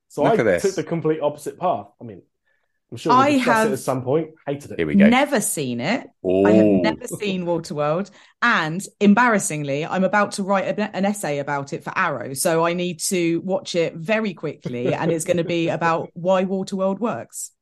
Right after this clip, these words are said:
Speaker 2: Well,
Speaker 3: Because
Speaker 2: I
Speaker 3: I am absolutely determined that I'm gonna fucking love it.
Speaker 2: Yeah, I kn-, I think you will. No, having seen it so many times, I think you will like it. I was gonna touch on that you did write for Arrow for the Robin Hood release, right?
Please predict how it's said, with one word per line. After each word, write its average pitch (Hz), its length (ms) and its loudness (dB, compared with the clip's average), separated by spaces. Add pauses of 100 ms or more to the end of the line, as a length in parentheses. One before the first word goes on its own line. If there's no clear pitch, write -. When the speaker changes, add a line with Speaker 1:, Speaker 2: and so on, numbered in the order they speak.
(160)
Speaker 2:
Well, 120 140 8
Speaker 3:
Because - 200 8
Speaker 2:
I 196 180 6
Speaker 3:
I - 20 4
am 180 360 2
absolutely 190 540 -2
determined 165 560 -2
that 151 60 0
I'm 151 120 -2
gonna 165 140 -4
fucking 165 400 -6
love 175 180 -2
it. - 220 -6 (440)
Speaker 2:
Yeah, 85 300 2 (180)
I 104 100 4
kn-, 101 180 2
I 98 180 2
think 104 360 -2
you 98 140 0
will. 95 260 2
No, 107 260 2
having 107 360 -2
seen 101 200 -2
it - 80 -8
so 101 120 -2
many 92 120 -6
times, 87 280 -8
I 95 100 -8
think 95 320 -4
you 95 100 -4
will 92 240 0
like 98 300 0
it. 120 160 2 (400)
I 117 80 6
was 131 160 6
gonna 120 160 -2
touch - 260 -2
on 107 60 -2
that 95 100 -4
you 110 140 -6
did 104 180 -2
write 117 320 -2
for 104 200 -4
Arrow 95 320 0 (400)
for 110 340 -2
the 98 160 -6
Robin 95 320 -4
Hood 139 160 -4
release, 78 320 -12
right? 73 220 -10